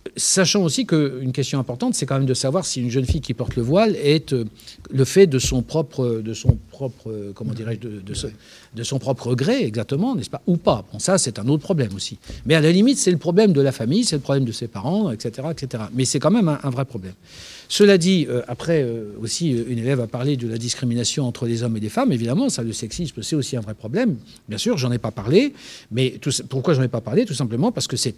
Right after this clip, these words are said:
un exemple parmi d'autres de discrimination. Et il est évidemment intolérable et insupportable. Il n'y a rigoureusement rien qui permette de considérer que, par exemple,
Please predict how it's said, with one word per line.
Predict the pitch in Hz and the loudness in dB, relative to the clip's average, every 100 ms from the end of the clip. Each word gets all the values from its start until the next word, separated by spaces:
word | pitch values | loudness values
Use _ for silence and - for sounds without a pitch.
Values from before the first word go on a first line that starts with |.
| - | 0
un | 170 175 | 4 6
exemple | 160 127 151 131 120 | 4 4 0 0 -2
parmi | 110 101 101 | -4 -6 2
d'autres | 196 214 | 2 2
de | |
discrimination. | 113 110 - 107 139 170 247 - - - | -2 -4 -4 -4 -2 -2 -4 -4 -12 -14
Et | - - | -8 0
il | 185 151 | 4 8
est | 190 185 | 8 8
évidemment | 135 120 117 135 226 226 | -2 -4 -2 -2 -2 -2
intolérable | 143 113 127 107 139 104 - | -4 -2 -2 -2 -2 -4 -2
et | 135 - | -4 -4
insupportable. | 127 - 117 170 262 147 - - | -6 -6 -6 -4 -2 -2 -8 -8
Il | |
n'y | 135 | -6
a | - | -4
rigoureusement | 117 165 160 156 135 139 123 | 0 2 2 2 2 0 -2
rien | 127 127 165 247 294 - - | 0 2 2 0 -4 -14 -10
qui | 135 | -4
permette | 139 147 143 | 0 0 2
de | 127 | 0
considérer | 131 - 110 120 233 | -2 -6 -4 -2 2
que, | 147 | 2
par | 135 147 | 2 2
exemple, | 143 156 139 | 2 2 0